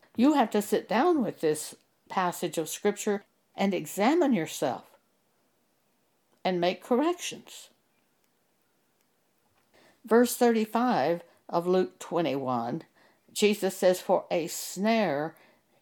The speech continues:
shall it come on all them that dwell on the face of the whole earth. Watch ye therefore, and pray always,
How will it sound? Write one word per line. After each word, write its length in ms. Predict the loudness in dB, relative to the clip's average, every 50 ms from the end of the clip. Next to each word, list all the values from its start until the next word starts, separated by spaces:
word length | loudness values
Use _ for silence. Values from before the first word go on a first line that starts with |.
| _ _ _ _ _
shall 320 | _ -6 -2 0 2 2 2
it 140 | 0 -2 -4
come 240 | -6 -6 -4 -2
on 240 | -2 -2 -4 -4 -4 0
all 320 | 2 4 4 4 4 2 2
them 300 | 0 0 0 2 0 0
that 180 | -4 -6 -8
dwell 440 | -6 -4 -2 0 0 0 -2 -4 -4 -6
on 180 | -6 -4 -4 -6
the 140 | -8 -10
face 640 | -6 0 2 2 4 4 2 -2 -4 -10 -14 -16 -18 _ -20 -20 _ _ _ -4
of 140 | -2 -2
the 180 | -2 -4 -2 2
whole 400 | 2 4 4 2 2 0 -4 -8 _ _ _ _ _ _ 0
earth. 520 | 2 2 2 2 -2 -6 -14 -16 -16 -18 -20 _ _ _ _ _ _ _ _ _ _ _ _ _ _ _ _ _ _ _ _ _ _ _ -6
Watch 420 | -2 0 2 2 0 0 -2 -4
ye 140 | -4 -2 -2
therefore, 600 | 0 0 0 -2 -2 -4 -8 -8 -8 -10 -12 -18 _ _ _ _ _ _ _ _ _ _ _ _ 0
and 180 | 0 0 0 -2
pray 460 | -4 0 2 2 4 2 2 0 -4 _ 0
always, 880 | 2 2 2 2 2 2 0 0 0 0 -2 -6 -8 -10 -12 -14 -16